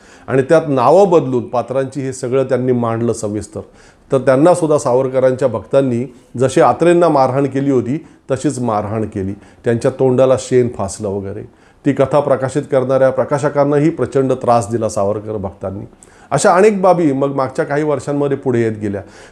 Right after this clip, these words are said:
त्यामुळे आपले भगतसिंग, राजगुरू, सुखदेव, चंद्रशेखर आझाद आणि असेच जे अन्य सगळे क्रांतिकारक की ज्यांनी जुलमी ब्रिटिश अधिकाऱ्यांना यमसदनी पाठवलं, ज्यांनी त्यासाठी स्वतःवरती छातीवरती गोळ्या झेलल्या,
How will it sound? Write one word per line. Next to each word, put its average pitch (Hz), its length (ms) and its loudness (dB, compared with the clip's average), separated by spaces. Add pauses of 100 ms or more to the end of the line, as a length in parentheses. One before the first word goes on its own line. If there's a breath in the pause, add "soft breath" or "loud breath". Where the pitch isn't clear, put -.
त्यामुळे 165 280 6
आपले 165 280 2
भगतसिंग, 156 640 0
राजगुरू, 139 580 0
सुखदेव, 135 480 2
चंद्रशेखर 127 560 -2
आझाद 123 420 2
आणि 123 180 0
असेच 135 500 2
जे 143 180 -2 (260 loud breath)
अन्य 135 220 -4
सगळे 170 360 4
क्रांतिकारक 117 640 -4 (400 soft breath)
की 147 100 0 (380)
ज्यांनी 151 420 6
जुलमी 139 640 2
ब्रिटिश 156 440 -2
अधिकाऱ्यांना 143 680 2
यमसदनी 151 760 2
पाठवलं, 110 500 -4 (460 soft breath)
ज्यांनी 151 360 4
त्यासाठी 170 480 2
स्वतःवरती 156 880 0
छातीवरती 147 500 0
गोळ्या 123 320 4
झेलल्या, 107 360 -2